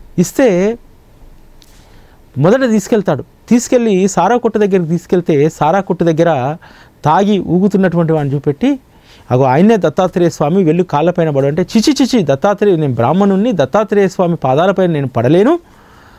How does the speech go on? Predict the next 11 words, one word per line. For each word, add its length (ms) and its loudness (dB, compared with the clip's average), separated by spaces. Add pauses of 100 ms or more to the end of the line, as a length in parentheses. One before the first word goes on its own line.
(120)
అని 120 2
చెప్పి 520 2
వెనక్కి 320 0
వస్తాడు. 380 -4 (840)
సరే, 200 2
రెండో 280 2
ప్రయత్నంగా 840 0
మళ్ళీ 360 0
తీసుకెళ్తాడు. 680 -4 (960)
మళ్ళీ 220 4
తీసుకెళ్తే 460 0